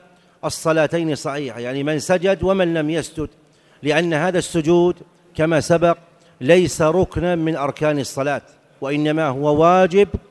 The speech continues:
لأجل متابعة الإمام فقط. السجود الذي هو ركن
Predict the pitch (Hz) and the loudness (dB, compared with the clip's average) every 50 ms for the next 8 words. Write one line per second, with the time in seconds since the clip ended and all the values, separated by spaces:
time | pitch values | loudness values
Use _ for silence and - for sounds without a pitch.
0 | _ _ _ _ _ _ _ - 135 165 156 156 175 151 143 151 151 151 147 147 | _ _ _ _ _ _ _ -6 -6 -4 -2 -2 -2 -2 -2 -4 -4 -4 -2 -2
1 | 139 123 - 147 143 143 135 147 156 135 131 143 131 - 156 160 151 139 139 143 | -4 -4 -2 0 0 0 0 0 -2 -2 -2 -4 -6 -6 -6 -6 -4 -2 -2 0
2 | 147 143 143 139 135 117 - 147 147 - 151 143 - _ _ _ _ _ _ _ | 0 -2 -2 -2 -4 -2 0 0 0 0 -2 -6 -6 _ _ _ _ _ _ _
3 | _ _ _ _ - - 127 - - - 151 131 160 196 196 170 175 175 170 175 | _ _ _ _ -10 -8 -8 -6 -2 -2 0 4 6 6 6 6 4 2 0 0
4 | 165 170 147 139 165 165 165 185 190 - - 202 214 214 185 | 0 0 0 0 2 2 2 2 2 2 2 0 0 -2 -4